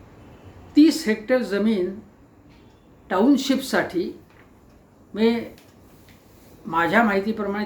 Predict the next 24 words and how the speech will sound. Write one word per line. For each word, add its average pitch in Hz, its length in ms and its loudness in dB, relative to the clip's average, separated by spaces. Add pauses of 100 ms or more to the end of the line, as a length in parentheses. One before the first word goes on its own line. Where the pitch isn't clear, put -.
ती 214 80 -4
जमीन 196 280 -4 (120)
अदानींनाच 190 560 -2
देण्याचा 180 580 -2 (960)
प्रयत्न 180 360 -2
चालला 151 340 -8
आहे. - 120 -20 (1200)
सिडकोच्या 226 460 2 (100)
तशा 214 200 -4
हालचाली 190 480 -4
सुरू 262 300 -2
आहेत, 185 320 0
त्यांनी 208 200 -6
मला 202 220 -4
वाटतं 202 160 -6
ठराव 196 380 -4
बिराव 202 260 0
केला 202 220 -4
आहे 202 100 -2
किंवा 202 180 -8
त्यासंबंधीची 202 680 -4
कारवाई 202 420 -2
सुरू 202 200 -6
केली. 156 320 -10